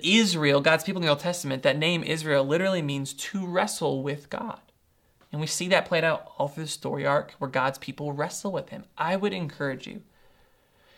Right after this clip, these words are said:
in the midst of, of listening to this and reading a blog or a book or C S Lewis or whatever it is,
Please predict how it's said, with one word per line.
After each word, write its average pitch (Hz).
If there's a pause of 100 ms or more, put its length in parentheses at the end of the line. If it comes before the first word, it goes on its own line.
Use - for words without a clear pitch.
(260)
in 170
the 165
midst 196
of, 156
of 139
listening 170
to 160
this 147
and 131
reading 170
a 165
blog 151
or 139
a 139
book 151
or -
C 156
S 147
Lewis 147
or 139
whatever 139
it 120
is, -